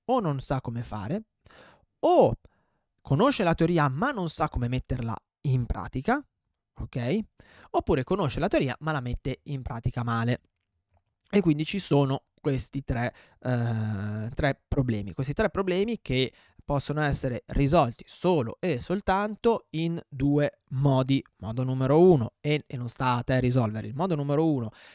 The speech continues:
che gli insegnanti vadano a fare dei corsi di formazione specifici fuori da quelli federali,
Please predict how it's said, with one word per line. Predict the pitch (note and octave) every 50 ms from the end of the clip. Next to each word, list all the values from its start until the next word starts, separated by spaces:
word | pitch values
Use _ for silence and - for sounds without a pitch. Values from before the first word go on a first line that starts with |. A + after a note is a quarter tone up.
| _ _
che | _ - B2+ C3 C3+ C3+ -
gli | - A#2+
insegnanti | A#2+ A#2+ - E2+ A2+ C3 C#3+ C#3 C3 - A#2+
vadano | A2 A2+ A2+ A#2+ A2+ A2+
a |
fare | A#2 - C3+ C3 B2 A2+ A2 - -
dei | - C3 A2+
corsi | - - C3+ B2 - B2+
di | B2
formazione | - - B2+ B2 B2 - - B2+ A#2+ A#2
specifici | - - B2+ - - D3+ B2 A#2+ - - A#2
fuori | - - _ - D#3+ F3 F#3+ F#3+ F3 D#3
da | C3+ C3
quelli | - C3+ A#2+ A#2+
federali, | - - A#2 A#2 A2+ A2+ A2 A2 G#2+ A2 C#3+ G#3